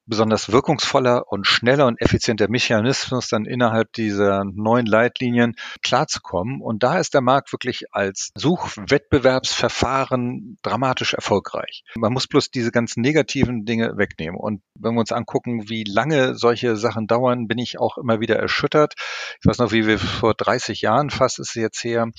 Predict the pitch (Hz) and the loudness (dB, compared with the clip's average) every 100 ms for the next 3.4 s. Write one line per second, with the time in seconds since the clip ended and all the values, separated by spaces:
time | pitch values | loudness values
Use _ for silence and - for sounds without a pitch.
0 | - - - 107 104 120 123 120 110 101 | -14 -14 -6 -2 2 2 2 -2 -2 0
1 | 120 135 113 107 - 104 98 117 123 - | 2 2 0 -4 -2 0 0 2 2 2
2 | 110 110 101 - 104 127 117 - 110 117 | 0 0 -4 0 2 4 2 2 2 2
3 | 113 101 107 | 0 0 0